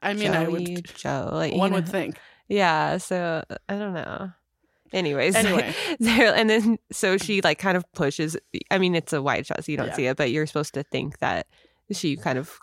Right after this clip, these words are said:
Speaker 2: grabs the
Speaker 1: Oars.
Speaker 2: ro-, yeah, the oars from, um, Joey and, and starts, like,
Speaker 1: Yeah.
Speaker 2: it does look like they're going faster.
Speaker 1: It does, it does. And then she
Speaker 2: <laughs>
Speaker 1: goes, and then
Speaker 2: Joey's
Speaker 1: Joey's
Speaker 2: like,
Speaker 1: like,
Speaker 2: "The boat's leaking!"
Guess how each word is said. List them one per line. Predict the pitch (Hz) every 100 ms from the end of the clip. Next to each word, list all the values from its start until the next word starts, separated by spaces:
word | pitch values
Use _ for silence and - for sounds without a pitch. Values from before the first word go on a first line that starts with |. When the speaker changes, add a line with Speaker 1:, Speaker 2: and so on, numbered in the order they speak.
| -
Speaker 2:
grabs | 165 151 - -
the | 156 143 135 156 -
Speaker 1:
Oars. | 175 139 156 156
Speaker 2:
ro-, | 160 147 147 151
yeah, | - 151 143
the | 147
oars | 156 147 143 156 -
from, | 151 135 139 -
um, | 143 131 143 170 196 202
Joey | - 147 135 135
and, | 143 - -
and | 147
starts, | - 143 - -
like, | 151 170 _ -
Speaker 1:
Yeah. | 180 -
Speaker 2:
it | 208 208
does | 240 294 247 -
look | 170 -
like | 143 -
they're | 135
going | 139 123 170
faster. | - - - - 247
Speaker 1:
It | 240
does, | 226 277
it | 220 202
does. | 180 208 277 -
And | 269
then | 269 226
she | 233 294
Speaker 2:
<laughs> |
Speaker 1:
goes, | 262 240 214
and | 254
then | 240 262
Speaker 2:
Joey's | 254 240 247
Speaker 1:
Joey's | 240 240
Speaker 2:
like, | 220 190
Speaker 1:
like, |
Speaker 2:
"The | 392
boat's | 370 427 440 -
leaking!" | 453 453 440 403 381 330 302 294 262